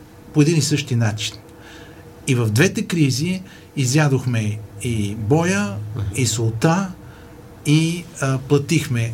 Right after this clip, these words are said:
и парите. А, дали сме стигнали до спасителен бряг, ще видим тепърва. Тъкмо за това ролята на журналистиката е изключително важна и, а, е важно да преценим, че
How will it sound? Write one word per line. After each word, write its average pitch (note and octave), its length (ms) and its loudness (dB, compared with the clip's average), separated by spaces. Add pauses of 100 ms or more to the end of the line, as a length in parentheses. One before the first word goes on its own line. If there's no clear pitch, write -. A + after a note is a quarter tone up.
и B2+ 100 -2
парите. E3+ 680 0 (420)
А, B2 220 -4
дали C3+ 200 4
сме D#3+ 140 0
стигнали D3 420 4
до A#2 100 2
спасителен A#2 560 0
бряг, A#2 240 0
ще - 180 -4
видим G#2+ 240 0
тепърва. G3+ 640 -2 (880)
Тъкмо G#3+ 280 4
за E3 140 2
това C3+ 500 2 (220)
ролята D#3+ 360 2
на C#3+ 120 2
журналистиката B2+ 720 -2
е - 20 -2
изключително - 640 -4
важна G#2 480 -6 (420)
и, E3 240 2 (160)
а, B2 220 0 (260)
е A#2+ 100 0
важно C#3+ 500 2 (360)
да C3 140 -2
преценим, C3+ 540 0
че C3+ 280 -2